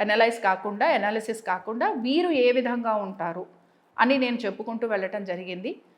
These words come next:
అలాగే పొలిటికల్‌గా వీరు గెలుస్తారా లేదా అని అంటే వారి జాతకము, అలాగే వారు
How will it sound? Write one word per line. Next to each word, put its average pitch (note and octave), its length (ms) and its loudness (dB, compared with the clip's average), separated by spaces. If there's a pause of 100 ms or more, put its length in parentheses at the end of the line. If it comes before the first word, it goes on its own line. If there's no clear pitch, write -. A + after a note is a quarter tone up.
(580)
అలాగే E4 440 8
పొలిటికల్‌గా E4+ 680 6
వీరు D4+ 200 4
గెలుస్తారా A#3+ 640 2
లేదా G#3 300 2
అని G3+ 200 4
అంటే A3 220 -6
వారి A3 420 8
జాతకము, A3 540 2
అలాగే C#4+ 520 8
వారు A#3+ 460 6